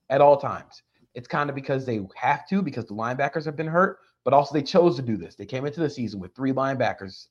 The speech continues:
on their roster. This is something they chose to do. And one of those linebackers was DeMarvion Overshown, who was a two hundred twenty pound safety at Texas before moving up in his senior year. When you play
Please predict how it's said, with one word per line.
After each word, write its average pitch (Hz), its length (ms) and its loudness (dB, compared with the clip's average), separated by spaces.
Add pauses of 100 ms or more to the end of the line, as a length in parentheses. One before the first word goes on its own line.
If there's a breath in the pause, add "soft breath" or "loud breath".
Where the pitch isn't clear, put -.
on 120 160 0
their 117 140 0
roster. 120 500 0 (460)
This 151 180 -2
is 151 120 -6
something 139 280 0
they 131 120 0
chose 135 340 0
to 135 60 -12
do. 127 220 2
And 98 100 -4
one 123 100 0
of 156 60 2
those 160 160 2
linebackers 135 420 -2
was 110 120 -8
DeMarvion 131 440 0
Overshown, 113 560 -4 (340)
who 139 80 -2
was 135 140 4
a 123 80 0
two 151 160 -2
hundred 139 300 0
twenty 135 180 -4
pound 123 260 -4
safety 120 360 -6
at - 80 -12
Texas 92 360 -10
before 110 300 -6
moving 107 320 -4
up 101 160 -4
in 98 60 -8
his 98 120 -12
senior 95 280 -14
year. - 240 -20 (1500)
When 110 220 0
you 185 220 6
play 156 640 6